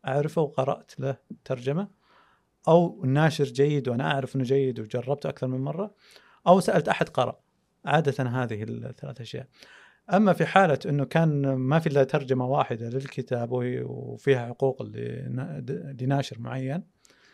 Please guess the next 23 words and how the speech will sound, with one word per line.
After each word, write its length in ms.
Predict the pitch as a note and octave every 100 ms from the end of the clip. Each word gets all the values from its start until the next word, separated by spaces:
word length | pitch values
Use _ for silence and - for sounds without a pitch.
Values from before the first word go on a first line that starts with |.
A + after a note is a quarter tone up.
| _
في 80 | G#3
هذه 100 | A3
الحالة 260 | - G3 E3
أضطر 280 | E3 F3+
أني 160 | C#3+ C#3
أفتح 280 | C#3+ B2 -
الكتاب 460 | B2 B2 C3+ D3 - _ _ _ _ _ _ _ _ _
وأنظر 680 | D3+ - D3+ D#3+ C#3+ D3+ D#3+
في، 300 | - C3+ C3
في 140 | C3
منتصفه، 560 | C3 B2 C3 - A2 A#2+ _ _ _ -
أقرأ 320 | C3+ G#2+ A2+
جملة، 340 | A2 A#2 A2
جملتين، 460 | G#2+ A2 G#2+ C3 A2+
ثلاث 260 | A#2+ A#2 -
جمل، 240 | A#2+ A#2 - _ _ -
الأسلوب، 640 | D3+ C#3 - C#3+ C3 E3 D#3+
آه، 1000 | B2 A#2+ A#2+ A#2+ B2 B2 B2+ B2+ B2+ C3
معناه 440 | B2 B2 C3 C3 - _ _
مفهوم، 520 | C#3 - - B2+ B2+ A#2+ _ _ _ -
ما 220 | C3 C#3
في 140 | D3
أخطاء 640 | B2 - C3+ C3 C3 -